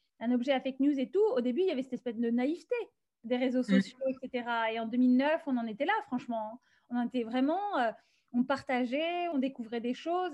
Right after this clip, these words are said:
Speaker 1: C'était, c'était, moi, j'avais l'impression que c'était beaucoup moins toxique, ou en tout cas que c'était beaucoup
Speaker 2: Mm.
Speaker 1: plus, euh, je sais, je, je sais pas. Et du coup, moi, j'étais quand même très passionnée par ça, parce que si t'es quelqu'un de curieux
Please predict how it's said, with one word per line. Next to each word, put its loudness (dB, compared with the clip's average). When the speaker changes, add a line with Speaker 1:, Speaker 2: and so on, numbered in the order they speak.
Speaker 1:
C'était, -6
c'était, -2
moi, 4
j'avais 2
l'impression -2
que -6
c'était -4
beaucoup -4
moins 2
toxique, -4
ou 0
en 2
tout -4
cas 0
que -8
c'était -4
beaucoup 4
Speaker 2:
Mm. -4
Speaker 1:
plus, -8
euh, 2
je -2
sais, -6
je, -10
je -2
sais -2
pas. 4
Et 2
du 0
coup, -4
moi, 4
j'étais -2
quand -4
même -2
très -4
passionnée 0
par -2
ça, -2
parce -4
que -2
si -14
t'es -6
quelqu'un -2
de 2
curieux -2